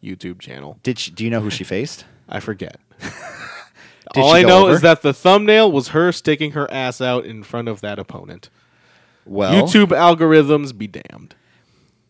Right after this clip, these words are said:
Speaker 2: that's, you know
Speaker 1: I
Speaker 2: what?
Speaker 1: didn't watch this, but I did see the thumbnail. I was like, "Oh yeah, no, I can see why this would get copious amounts of views, even though it's been dr-, like, even, like, a good amount of people on the internet think that you can, like, get nudity on YouTube," which, you know,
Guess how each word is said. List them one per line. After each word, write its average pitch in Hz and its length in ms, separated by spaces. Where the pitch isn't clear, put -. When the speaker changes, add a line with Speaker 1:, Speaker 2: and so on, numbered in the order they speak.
Speaker 2:
that's, - 360
you 143 120
know 170 100
Speaker 1:
I 143 100
Speaker 2:
what? 165 40
Speaker 1:
didn't 202 160
watch 175 260
this, 202 200
but 143 140
I 127 60
did 143 180
see 160 120
the 131 120
thumbnail. 135 320
I - 40
was 120 80
like, 123 180
"Oh 392 140
yeah, 320 160
no, 233 160
I 208 80
can 196 140
see 160 180
why 127 240
this 117 280
would 120 180
get 117 200
copious 131 500
amounts 120 340
of 113 120
views, 113 340
even 117 200
though 113 200
it's 110 140
been 110 220
dr-, 107 280
like, 107 260
even, 135 220
like, 120 300
a 123 160
good 135 240
amount 127 320
of 120 140
people 127 260
on 120 120
the 117 140
internet 117 320
think 117 280
that 117 140
you 117 120
can, 107 360
like, 104 200
get 113 240
nudity 117 480
on 107 220
YouTube," 127 480
which, - 400
you - 120
know, 92 120